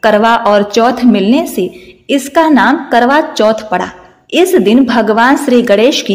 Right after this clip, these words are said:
विशेष रूप से पूजा अर्चना की जाती है, क्योंकि वे प्रथम पूज्य विघ्नहर्ता श्री गणेश जी हैं। इस दिन शिव परिवार की पूजा करना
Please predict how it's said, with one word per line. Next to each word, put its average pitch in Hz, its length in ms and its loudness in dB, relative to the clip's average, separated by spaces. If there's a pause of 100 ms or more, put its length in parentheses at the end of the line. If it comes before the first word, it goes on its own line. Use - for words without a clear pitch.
(140)
विशेष 330 480 0
रूप 247 200 0
से 330 240 -2
पूजा 277 400 0
अर्चना 202 420 -2
की 196 180 -6
जाती 180 360 -4
है, - 140 -12 (640)
क्योंकि 208 420 -2
वे 247 580 -2
प्रथम 269 420 0 (100)
पूज्य - 680 -6
विघ्नहर्ता 277 800 0 (180)
श्री 233 240 -2
गणेश 190 460 -2
जी 185 160 -4
हैं। - 200 -10 (360)
इस 330 220 0
दिन 226 320 0
शिव 311 280 0
परिवार 220 500 0
की 262 180 -4
पूजा 226 380 -2
करना 196 320 -2